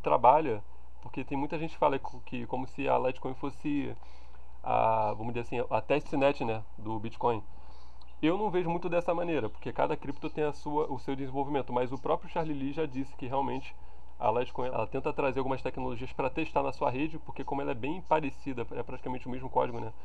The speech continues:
do Bitcoin, ela tenta trazer pra Litecoin pra ver se realmente vai funcionar, se vai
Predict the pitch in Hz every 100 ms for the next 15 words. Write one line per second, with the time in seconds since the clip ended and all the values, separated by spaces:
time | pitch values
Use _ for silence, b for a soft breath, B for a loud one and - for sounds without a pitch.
0 | B B 110 117 117 113 - 151 143 127
1 | 139 - - 151 127 131 135 127 131 -
2 | 135 143 123 120 113 131 135 127 123 135
3 | - 120 113 135 - 113 123 147